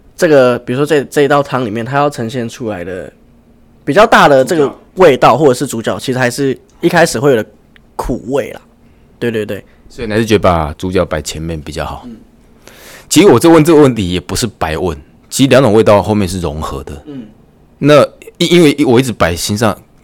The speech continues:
Speaker 2: 刚刚讲的过程也聊出来，是悲剧也可以是喜剧，对不对？
Speaker 1: 对啊。
Speaker 2: 你，你怎么看待它喜剧的成分？
Speaker 1: 喜剧吗？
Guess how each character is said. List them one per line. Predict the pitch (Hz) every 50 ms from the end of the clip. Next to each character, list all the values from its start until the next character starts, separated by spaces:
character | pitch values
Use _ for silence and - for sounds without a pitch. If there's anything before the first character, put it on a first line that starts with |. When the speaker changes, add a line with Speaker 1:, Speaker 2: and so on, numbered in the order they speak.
| _
Speaker 2:
刚 | - 117 110
刚 | 113 117 - _ _ _ _ _ -
讲 | - 165 160
的 | 165
过 | - 214
程 | 180 90
也 | 85
聊 | 78 76 76 78
出 | - - 78
来， | 67 67 71 73 _ _ _ _ _ _ _ _ _ _ _ _ _
是 | - - 160
悲 | 147 - - 135 123
剧 | 120 135 113
也 | 85
可 | 78 - 104
以 | 90
是 | 87
喜 | 92 - - - - 78
剧， | - - 90 80
对 | - - 71
不 | 73
对？ | 73 - - - _
Speaker 1:
对 | - 127 113
啊。 | 98 - - - - - - - - - - - -
Speaker 2:
你， | - 123
你 | 135 135 139
怎 | 135 107
么 | 98
看 | 95 - 120 110
待 | 104 98
它 | 101
喜 | 98 - - - 80
剧 | 73 87
的 | 87 78
成 | - - - 69
分？ | - - 67 64 _ - - - - - - - - - - _ _ _ _ _ _ _ _ _ _ _
Speaker 1:
喜 | - - - - - - 135 120 120
剧 | 120 - - 202 202 170 147
吗？ | 139 127 123 120 117 117 117 113 120 127